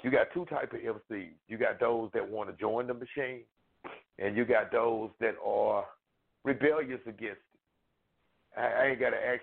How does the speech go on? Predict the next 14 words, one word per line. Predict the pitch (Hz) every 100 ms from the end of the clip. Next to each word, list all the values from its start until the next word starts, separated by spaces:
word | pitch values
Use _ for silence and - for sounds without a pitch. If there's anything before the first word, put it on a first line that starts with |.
| -
where | 104
you | 117 135 -
stand. | 127 120 117 110 92
I |
know | 104 107
where | 101
you | 107 117 -
stand, | 110 107 98
and | 104
you | 110
stand | - 101 92
where | 90 101
I | 127 -
stand. | - -